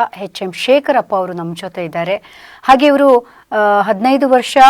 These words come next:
ನಮ್ಮ ಭಾರತೀಯ ಸೇನೆಯಲ್ಲಿ ಸೇವೆಯನ್ನ ಸಲ್ಲಿಸಿದ್ದಲ್ಲದೆ ಇಪ್ಪತ್ತೇಳು ವರ್ಷ ಶಿಕ್ಷಕನಾಗಿ ಕೂಡ ಸೇವೆಯನ್ನ ಸಲ್ಲಿಸಿದ್ದಾರೆ. ಆ,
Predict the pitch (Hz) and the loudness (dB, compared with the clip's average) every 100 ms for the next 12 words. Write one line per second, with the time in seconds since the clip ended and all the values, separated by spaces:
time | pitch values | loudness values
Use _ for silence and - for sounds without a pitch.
0 | 269 - _ - 226 226 220 220 240 262 | 4 -2 _ -8 0 0 4 4 4 0
1 | 254 - 240 233 247 240 240 233 233 220 | 0 0 0 0 -2 -4 -4 -4 -2 0
2 | 233 226 220 220 214 208 202 196 202 226 | -2 -4 -4 -4 -4 -6 -4 -4 -2 -2
3 | - _ 214 - 262 262 285 294 262 - | -4 _ -12 -6 -6 2 2 4 0 0
4 | - 285 - - _ - - 277 - - | 2 2 0 -12 _ -14 -4 -4 -2 -4
5 | 311 320 277 240 233 233 214 220 233 196 | 2 4 4 2 -2 0 2 2 0 -6
6 | 190 202 190 202 214 180 180 - 180 180 | -6 -8 -6 -6 -6 -10 -10 -10 -8 -6
7 | 175 208 233 - _ _ _ | -4 -4 -6 -12 _ _ _